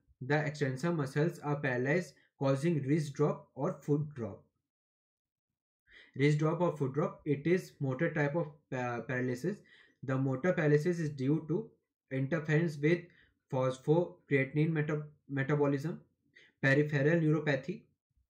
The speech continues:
Lead encephalopathy क्या होती है? It is more common in children and present with sudden onset of vomiting, irritability, headache, ataxia, vertigo, convulsions and coma।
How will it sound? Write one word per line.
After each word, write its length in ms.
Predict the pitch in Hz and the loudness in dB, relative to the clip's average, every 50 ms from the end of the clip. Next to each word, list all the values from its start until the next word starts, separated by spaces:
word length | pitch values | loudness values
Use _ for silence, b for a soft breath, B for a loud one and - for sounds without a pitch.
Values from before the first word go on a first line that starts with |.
| B B B B B B | B B B B B B
Lead 240 | 131 143 160 175 180 - - - _ - | 4 4 4 4 4 0 -8 -12 _ 0
encephalopathy 920 | 147 151 151 - 170 156 - 170 175 175 - 156 147 147 147 - 180 190 180 - _ _ _ _ _ | 0 0 2 0 -2 0 0 0 0 2 2 2 2 2 0 0 -2 -2 -4 -8 _ _ _ _ _
क्या 100 | - 165 | -2 0
होती 260 | 151 151 147 147 160 | 2 2 0 0 -2
है? 160 | 165 170 156 - | -4 -4 -4 -4
It 140 | 147 151 | -2 0
is 100 | 170 170 - | 0 0 0
more 220 | 151 151 156 170 165 170 | 2 2 2 2 0 -2
common 180 | 160 156 160 165 | -2 -2 -2 -2
in 120 | 165 170 151 | -2 -2 0
children 300 | - 139 127 139 160 180 - - | -2 -2 0 -2 -4 -4 -4 -4
and 160 | 143 147 147 143 | -4 -2 -2 -2
present 340 | 135 127 135 151 151 151 | -2 0 0 0 0 0
with 160 | 160 151 - 143 | -2 -2 -4 -4
sudden 180 | 127 147 160 | -2 -2 0
onset 400 | 160 139 131 131 - 156 151 160 | -2 -2 -4 -4 -4 -6 -4 -4
of 120 | 160 147 139 | -4 -6 -4
vomiting, 400 | 131 123 120 120 113 135 151 147 - - _ _ b b b b b b b b b - | -6 -6 -6 -6 -4 -4 -4 -4 -6 -10 _ _ b b b b b b b b b 2
irritability, 580 | 147 147 143 139 147 143 139 139 135 139 170 208 220 - _ _ _ _ - 135 | 4 4 4 4 2 0 0 0 -2 -2 -2 -4 -6 -10 _ _ _ _ -6 -4
headache, 460 | 127 127 147 180 180 - - 143 - | -2 0 0 0 0 -2 -8 -8 -4
ataxia, 420 | - 127 120 - - 151 175 180 - - _ - 127 | -4 -4 -4 -4 -4 -2 -2 -4 -6 -10 _ -6 -4
vertigo, 480 | 127 117 - 127 123 120 120 151 190 202 - - _ _ _ _ _ _ _ _ - 139 | -4 -4 -2 -2 -4 -2 -2 -4 -4 -4 -8 -14 _ _ _ _ _ _ _ _ -6 -4
convulsions 520 | 131 127 127 123 120 - 165 180 180 - | -2 -2 -2 -4 -4 -2 -4 -4 -4 -4
and 200 | - 143 180 220 220 - _ _ 139 | -6 -6 -6 -6 -8 -12 _ _ -6
coma। 200 | 123 113 107 | -6 -4 -6